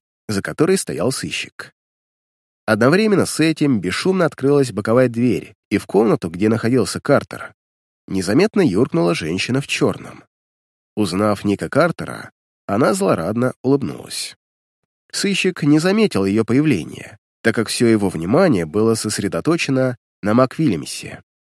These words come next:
«Надо обязательно узнать, что ему здесь нужно», пробормотал Ник Картер.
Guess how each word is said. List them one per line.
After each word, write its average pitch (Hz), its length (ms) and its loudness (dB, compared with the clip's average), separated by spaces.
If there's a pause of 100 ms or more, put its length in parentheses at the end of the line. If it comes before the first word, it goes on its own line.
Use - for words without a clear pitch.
(580)
«Надо 87 320 -2
обязательно 101 580 0
узнать, 107 600 -2
что - 240 -8
ему 92 180 0
здесь 104 300 -2
нужно», 151 460 -2 (680)
пробормотал 95 720 -2
Ник 107 280 -2
Картер. - 520 -12